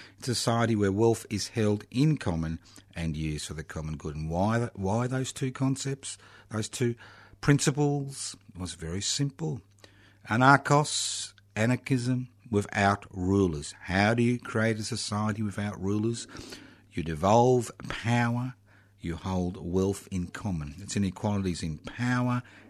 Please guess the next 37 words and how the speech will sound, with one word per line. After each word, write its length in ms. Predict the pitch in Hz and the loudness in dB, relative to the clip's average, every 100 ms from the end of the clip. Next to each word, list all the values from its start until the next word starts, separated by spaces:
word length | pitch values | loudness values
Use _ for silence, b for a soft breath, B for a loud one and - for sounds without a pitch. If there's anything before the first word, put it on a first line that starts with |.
| B | B
and 260 | - 78 78 | -8 -6 -2
wealth 380 | 95 113 - - B B B | 0 0 -2 -16 B B B
which 220 | 95 - | -12 -10
create 400 | - 101 87 87 | -6 -2 -2 -2
most 320 | 92 104 - 95 | -2 -2 -2 -6
of 40 | |
the 60 | 95 | -8
problems 460 | - 87 85 85 | -6 -4 -4 -6
that 160 | 85 82 | -6 -6
we 180 | 90 87 | -4 -4
face 600 | - - 123 143 - 98 | -8 -4 -2 -2 -4 -6
as 100 | 85 | -6
individuals 640 | 80 80 113 110 110 98 | -8 -6 -6 -6 -10 -8
and 160 | 69 92 | -10 -10
communities 760 | 85 82 98 101 95 95 92 B B B B B - | -8 -2 -2 -2 -4 -6 -10 B B B B B -10
in 140 | 82 | -8
societies, 760 | 87 78 101 95 92 92 90 117 | -6 -6 -2 0 0 -2 -4 -2
not 140 | 135 | -4
just 220 | 143 - | -4 -4
in 80 | 107 | -4
Australia, 460 | 95 - 87 87 92 B B B B B - | -4 -6 -4 -6 -8 B B B B B -12
but 120 | 80 | -8
around 520 | 80 80 78 80 - - | -4 -4 -4 -8 -12 -14
the 160 | 82 82 | -10 -4
world. 600 | 90 107 101 78 73 - B B B B B B B B _ _ _ _ _ - b b b b b b b b - | 2 4 4 2 -6 -16 B B B B B B B B _ _ _ _ _ -18 b b b b b b b b -14
Now, 140 | 98 | -10
I 40 | 101 | -6
could 200 | 147 113 | -4 -2
do 80 | 98 | 0
the 140 | 95 | 2
old 260 | 98 90 87 | 2 0 4
good 200 | 123 104 | 4 6
news, 280 | 101 92 | 4 2
bad 440 | 85 - 104 110 92 | -2 2 6 6 6
news, 280 | 90 92 92 | 2 0 0
good 260 | 107 101 | -2 -2
cop, 260 | - 90 | 0 -2